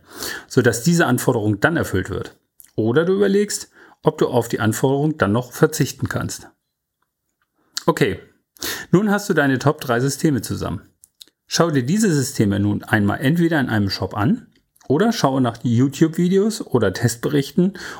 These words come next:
und lade dir auch die Bedienungsanleitung von den Supportseiten der Hersteller herunter.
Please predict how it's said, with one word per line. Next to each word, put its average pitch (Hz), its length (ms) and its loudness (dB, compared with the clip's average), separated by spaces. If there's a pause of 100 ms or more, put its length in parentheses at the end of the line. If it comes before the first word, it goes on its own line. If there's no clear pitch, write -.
(120)
und 101 100 0
lade 156 300 0
dir 139 180 2
auch 127 140 -4
die - 80 -4
Bedienungsanleitung 123 880 2
von 156 160 0
den 165 180 2
Supportseiten 123 720 0
der 147 100 4
Hersteller 139 420 2
herunter. 90 540 -2